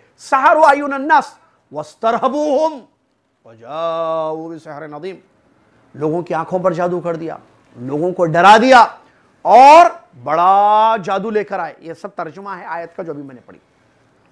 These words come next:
तो ये हालत उनकी थी, अभी भी कुफर में है। मौजज़ा देखा, हक देखा और अज़दा पूरे सांपों को खा गया।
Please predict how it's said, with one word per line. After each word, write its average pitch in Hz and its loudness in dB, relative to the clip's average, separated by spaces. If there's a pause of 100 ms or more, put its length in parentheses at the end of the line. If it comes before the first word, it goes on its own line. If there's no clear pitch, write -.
(1400)
तो 151 6
ये 143 0
हालत 247 -2 (220)
उनकी 233 -6
थी, - -12
अभी 180 0
भी 277 0
कुफर 247 -6
में 220 -12
है। 202 -20 (800)
मौजज़ा 269 4
देखा, 190 -8 (420)
हक 320 -6
देखा 220 -8 (2250)
और 269 6
अज़दा 202 0
पूरे 190 -2
सांपों 170 -12
को - -18
खा 143 -16
गया। - -20